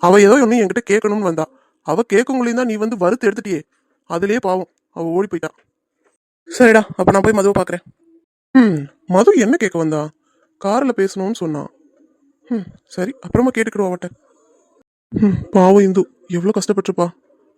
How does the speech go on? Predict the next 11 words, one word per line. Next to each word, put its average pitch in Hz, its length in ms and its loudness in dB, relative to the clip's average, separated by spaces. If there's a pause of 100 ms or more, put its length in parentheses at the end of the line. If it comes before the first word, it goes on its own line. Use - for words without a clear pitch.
சாரிடி 175 420 -4
பொண்டாட்டி, 190 340 -2 (400)
என்னை 165 160 -4
மன்னிச்சுக்கோ. 180 400 -2 (760)
ம், 220 240 -6 (880)
நீ 196 200 -4
உன்னோட 196 260 -4
படிப்புல 220 300 -4
கான்சென்ட்ரேட் 190 420 -8
பண்ணணுன்றதுக்காக 175 580 -6
தான் 170 160 -6